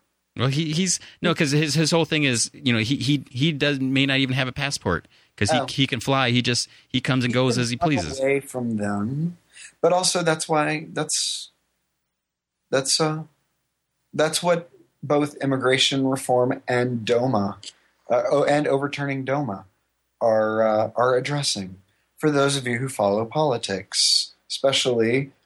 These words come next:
Speaker 2: when it comes to gay marriage, like I do. <laughs> The more you know. And now
Speaker 1: Mm-hmm.
Speaker 2: we have a little rainbow from N B C going
Speaker 1: And,
Speaker 2: up.
Speaker 1: hey, it's wrong,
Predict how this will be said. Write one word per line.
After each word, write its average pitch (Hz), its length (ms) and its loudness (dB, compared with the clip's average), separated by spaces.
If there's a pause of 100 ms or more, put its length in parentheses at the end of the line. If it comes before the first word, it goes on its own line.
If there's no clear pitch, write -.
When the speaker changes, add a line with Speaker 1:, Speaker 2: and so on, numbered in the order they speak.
Speaker 2:
when 160 120 0
it 165 80 0
comes 117 440 -2
to 104 720 0
gay 95 220 -2
marriage, - 520 -4
like - 360 0
I - 120 -10
do. - 140 -14 (680)
<laughs> 160 320 0 (1200)
The 143 80 -2
more 170 260 -2
you 180 140 -2
know. 123 460 -2 (200)
And 120 140 -4
now 117 140 2
Speaker 1:
Mm-hmm. 117 80 2
Speaker 2:
we 117 60 -2
have 113 100 -6
a 113 100 -10
little 117 200 0
rainbow 110 500 -2
from 104 180 -10
N 101 120 -2
B 107 120 -2
C 98 420 -4
going 92 160 -6
Speaker 1:
And, 95 160 -8
Speaker 2:
up. 80 100 -16 (120)
Speaker 1:
hey, 107 180 0
it's 90 140 -2
wrong, 95 160 2